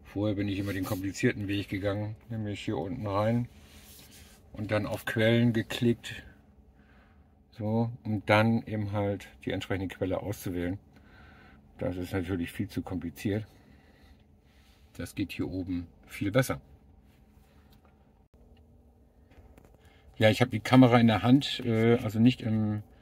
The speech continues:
im Halter, damit ich eben halt schneller und genauer das hier zeigen kann.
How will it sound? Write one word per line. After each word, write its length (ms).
im 240
Halter, 560
damit 260
ich 160
eben 120
halt 160
schneller 520
und 140
genauer 420
das 160
hier 140
zeigen 360
kann. 320